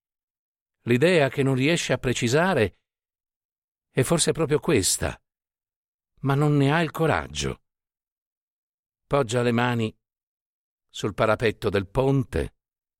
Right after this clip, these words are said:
Se le sente quasi restituire anche qui, dal freddo della pietra, come prima dal tepore di quelle altre mani, e resta lì,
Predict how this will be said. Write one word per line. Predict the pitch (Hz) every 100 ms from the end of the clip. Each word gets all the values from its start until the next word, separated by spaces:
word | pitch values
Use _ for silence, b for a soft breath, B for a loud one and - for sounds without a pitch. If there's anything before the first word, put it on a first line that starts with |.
| _ _ _ _ _ _
Se | - -
le | 139
sente | - 185 156 135
quasi | 156 165 131 120
restituire | 135 - 151 165 208 180
anche | 170 - 180
qui, | 156 104 - _ _ _ _ _
dal | - 135
freddo | 120 175 170 117
della | 139 135
pietra, | - 151 101 - 78 - _ _ _ _ _ _
come | - 151
prima | - 175 139 90
dal | 87 101
tepore | 139 117 151 147 107 - _ _ _ -
di | 123
quelle | 151 135
altre | 139 151 139 139
mani, | 156 120 87 82 - _ _ _ _ _ _ -
e | 123
resta | 139 185 - 220
lì, | 202 240